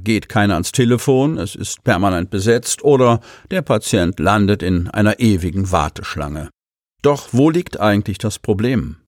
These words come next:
Bei Doktor André Kleinerdam steht das Telefon seit Beginn des Impfangebots in der Altenwalder Praxis nicht mehr still. Der Hausarzt schildert aufgebracht:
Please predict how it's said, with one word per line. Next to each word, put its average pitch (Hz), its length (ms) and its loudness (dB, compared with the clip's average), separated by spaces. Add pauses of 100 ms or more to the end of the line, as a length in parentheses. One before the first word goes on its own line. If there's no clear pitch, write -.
(260)
Bei 123 80 2
Doktor 139 340 0
André 127 240 2
Kleinerdam 120 680 2
steht - 400 -6
das 113 180 -2
Telefon 120 540 2
seit 98 320 0
Beginn 113 420 4
des 104 320 -4
Impfangebots 107 1040 0
in 104 140 -2
der 107 220 0
Altenwalder 92 640 -2
Praxis - 760 -4
nicht 85 320 -4
mehr 87 140 -4
still. - 400 -10 (500)
Der 110 120 2
Hausarzt 127 500 2
schildert 107 380 2
aufgebracht: 101 800 -2